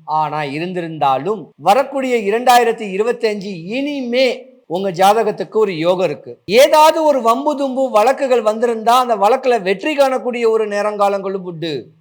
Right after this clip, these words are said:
கணவன் மனைவி பிரிஞ்சிருந்தீங்கன்னா கூட ஒண்ணு சேரத்துக்கு வாய்ப்பு இருக்கு. பூர்வீக சொத்தோ ஒரு நிலம் சம்பந்தப்பட்ட பிரச்சனைகளோ இருந்திருந்தாலும் நீங்க ஜெயிக்கிறதுக்கு ஒரு வாய்ப்பு இருக்கு.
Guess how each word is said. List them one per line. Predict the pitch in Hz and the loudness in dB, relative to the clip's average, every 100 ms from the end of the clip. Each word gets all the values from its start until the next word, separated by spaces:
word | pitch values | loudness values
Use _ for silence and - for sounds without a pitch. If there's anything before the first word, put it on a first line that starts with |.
| _ | _
கணவன் | - 190 226 262 262 | 0 2 2 0 -2
மனைவி | 254 247 247 247 | 0 0 0 -2
பிரிஞ்சிருந்தீங்கன்னா | 240 262 277 294 277 269 254 254 240 233 220 | -8 -4 -4 -2 -4 -4 -4 -4 -4 -2 -2
கூட | 220 220 240 | 0 4 4
ஒண்ணு | 247 233 277 277 | 4 -2 -4 2
சேரத்துக்கு | 254 240 202 208 | 2 2 -4 0
வாய்ப்பு | 196 202 - 214 | 2 2 -2 -6
இருக்கு. | 185 - 165 123 _ _ - | -6 -8 -10 -10 _ _ -12
பூர்வீக | 214 269 262 262 254 240 233 | -4 -2 -2 -2 2 2 2
சொத்தோ | 214 208 - | -2 -4 0
ஒரு | 233 254 240 220 | 2 4 2 -2
நிலம் | 196 220 285 285 - | -2 2 2 0 -6
சம்பந்தப்பட்ட | - 226 233 226 220 214 208 | -6 -4 -2 -2 -2 -4 -4
பிரச்சனைகளோ | - 202 196 240 220 190 170 190 175 - - - | -4 -8 -4 -4 -2 -2 0 2 0 -2 -18 -8
இருந்திருந்தாலும் | 170 247 262 247 226 196 214 247 - _ | -2 0 0 -2 2 2 2 0 -8 _
நீங்க | 156 202 220 | -6 -4 -4
ஜெயிக்கிறதுக்கு | 180 135 180 262 269 262 214 208 | -4 -4 -4 -4 -6 -8 -6 -4
ஒரு | 196 175 | -2 2
வாய்ப்பு | 170 180 180 | 2 0 -6
இருக்கு. | 170 156 - 117 | -12 -12 -14 -16